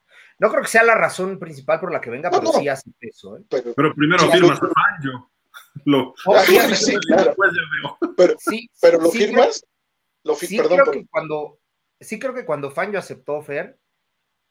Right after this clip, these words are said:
Speaker 1: sí, evidentemente, en la fórmula salió Wilkins, o sea, él lo tenía aquí tatuado, o sea, dijo, "No, pues, este
Speaker 3: Sí.
Speaker 1: va a ser el, el pilar de lo que, de lo, de lo que quiero hacer", él y, este, y Jalen Phillips.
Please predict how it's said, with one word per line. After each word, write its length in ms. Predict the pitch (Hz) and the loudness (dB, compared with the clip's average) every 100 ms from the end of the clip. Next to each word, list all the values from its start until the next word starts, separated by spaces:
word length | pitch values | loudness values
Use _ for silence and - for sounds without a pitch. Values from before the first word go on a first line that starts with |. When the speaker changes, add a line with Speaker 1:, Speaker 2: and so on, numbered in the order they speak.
| _ | _
Speaker 1:
sí, 520 | _ - - - 196 | _ -20 -20 -16 -4
evidentemente, 1080 | 226 151 175 185 170 156 180 175 147 139 123 | -4 -4 -10 -10 -12 -12 -10 -10 -8 -12 -14
en 100 | 123 | -14
la 140 | 117 - | -14 -10
fórmula 520 | 156 180 160 139 120 | -8 -8 -8 -8 -10
salió 300 | 113 110 143 | -14 -12 -10
Wilkins, 420 | 127 175 131 107 | -10 -14 -16 -20
o 60 | 107 | -14
sea, 180 | 135 135 | -10 -10
él 100 | 147 | -10
lo 100 | 151 | -14
tenía 280 | 117 143 | -14 -12
aquí 220 | 143 135 139 | -12 -16 -20
tatuado, 480 | 104 107 120 147 | -20 -12 -10 -10
o 40 | 98 | -14
sea, 160 | 107 | -20
dijo, 180 | 107 107 | -20 _
"No, 220 | 107 147 | -14 -14
pues, 140 | 104 107 123 _ _ _ - | -18 -20 -20 _ _ _ -4
este 120 | 160 | -2
Speaker 3:
Sí. 60 | |
Speaker 1:
va 80 | 156 | 0
a 40 | 160 | -2
ser 160 | 165 | -8
el, 200 | 135 123 | -10 -12
el 240 | 117 120 113 | -18 -18 -16
pilar 360 | 123 123 147 | -10 -6 -4
de 80 | 156 | -6
lo 140 | 123 113 | -12 -14
que, 240 | 113 104 | -18 -18
de 180 | 98 107 | _ -18
lo, 180 | 107 110 | -18 -20
de 140 | 110 107 | -20 -20
lo 120 | 104 | -20
que 140 | 110 | -18
quiero 160 | - 151 | -10 -8
hacer", 280 | 175 156 _ | -8 -12 _
él 400 | 180 233 269 - _ | -4 -2 -4 -14 _
y, 220 | 156 139 | -12 -8
este, 380 | 123 117 - 123 | -8 -12 -16 -16
y 140 | 123 120 | -14 -10
Jalen 320 | 165 160 127 | -10 -10 -14
Phillips. 500 | 127 107 _ - | -16 -16 _ -20